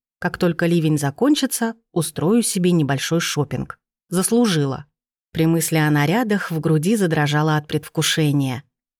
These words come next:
Представляя, какой красавицей стану в новых одёжках, я уселась возле окошка, подперла щеку рукой и предалась сладким мечтам. Дождь лил и лил,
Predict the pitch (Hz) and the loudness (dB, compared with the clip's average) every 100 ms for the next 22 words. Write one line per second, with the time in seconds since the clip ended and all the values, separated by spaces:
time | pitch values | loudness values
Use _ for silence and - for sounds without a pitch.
0 | _ - 175 170 - 165 170 170 160 147 | _ -6 -4 -2 0 0 2 0 -2 -2
1 | 170 165 160 - 170 160 156 156 - 160 | -2 -2 -2 0 0 0 -2 -4 -2 0
2 | 156 156 160 147 - 139 170 262 - 196 | 0 0 0 -2 -4 -2 -2 -2 -2 -4
3 | - - _ - 170 170 160 170 165 160 | -6 -16 _ -4 0 0 0 0 0 -2
4 | 160 151 147 139 - 202 233 - 170 160 | -2 -2 -2 -2 -2 0 0 -2 -4 -6
5 | - 160 156 151 - 156 151 151 143 - | -4 -2 0 0 0 -4 -2 -2 -2 -2
6 | 220 277 - _ _ _ _ _ - 175 | 0 0 -4 _ _ _ _ _ -6 -2
7 | 160 147 143 190 214 - 143 143 143 156 | 0 2 2 2 0 -2 -2 -2 -2 0
8 | 147 147 143 - 143 123 135 _ _ _ | 2 2 -2 -4 -6 -4 -8 _ _ _
9 | _ - 185 302 - 185 175 170 170 160 | _ -8 -2 -2 -2 2 2 4 2 2
10 | 240 269 | 2 2